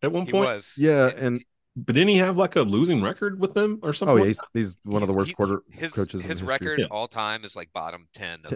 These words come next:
Speaker 3: ten,
Speaker 2: all time
Speaker 3: ten and,
Speaker 2: N F L
Speaker 3: ten and
Speaker 2: coaches.
Speaker 3: forty-five
Speaker 1: How's he
Speaker 3: or
Speaker 1: still,
Speaker 3: something like that.
Speaker 1: how's he still employed? Like, I co-,
Speaker 2: Well,
Speaker 1: see, I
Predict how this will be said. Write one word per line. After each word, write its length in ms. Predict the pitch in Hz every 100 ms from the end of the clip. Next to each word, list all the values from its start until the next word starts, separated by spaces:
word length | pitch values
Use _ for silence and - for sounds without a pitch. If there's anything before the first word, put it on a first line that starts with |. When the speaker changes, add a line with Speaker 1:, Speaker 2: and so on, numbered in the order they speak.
| -
Speaker 3:
ten, 240 | 131 123
Speaker 2:
all 100 | 120
time 120 | -
Speaker 3:
ten 80 | 127 139
and, 20 |
Speaker 2:
N 60 | 120
F 80 | 120
L 60 |
Speaker 3:
ten 220 | 82 147 139
and 100 | 120
Speaker 2:
coaches. 80 | 117
Speaker 3:
forty-five 280 | 120 117
Speaker 1:
How's 100 | 113 107 107
he 60 |
Speaker 3:
or 40 | 107
Speaker 1:
still, 100 | 110
Speaker 3:
something 140 | 107
like 140 | 104 98
that. 220 | 107 104 -
Speaker 1:
how's 100 | -
he 80 | 240
still 240 | - 92
employed? 540 | 131 - 226 - - 73
Like, 260 | 95 80 - _ _
I 100 | 127
co-, 140 | - 226
Speaker 2:
Well, 80 | 226
Speaker 1:
see, 160 |
I 40 | 170